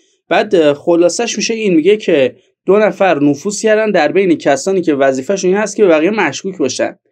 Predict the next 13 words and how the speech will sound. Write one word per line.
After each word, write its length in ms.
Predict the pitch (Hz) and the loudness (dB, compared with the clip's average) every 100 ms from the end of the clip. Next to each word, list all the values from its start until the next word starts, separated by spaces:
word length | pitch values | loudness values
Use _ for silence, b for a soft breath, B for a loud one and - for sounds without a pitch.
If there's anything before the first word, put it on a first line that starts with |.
| _ _ _ | _ _ _
یعنی 120 | - 156 | -2 2
تو 160 | 196 | 2
وظیفتی 520 | 180 151 143 185 185 | 2 0 -2 -4 -4
که 120 | 165 147 | -4 0
به 60 | |
این 140 | 147 170 | 0 -2
نفر 280 | 165 139 | -2 -2
مشکوک 400 | 131 131 127 170 | 0 -2 -4 -8
باشی، 360 | 175 165 - 135 | -2 -2 0 0
به 80 | 127 | 0
جامعه 320 | 123 131 135 | 0 0 0
مشکوک 440 | 156 131 - 170 170 | 0 -2 -4 -8 -4
باشی، 400 | 139 143 143 | -4 -2 -4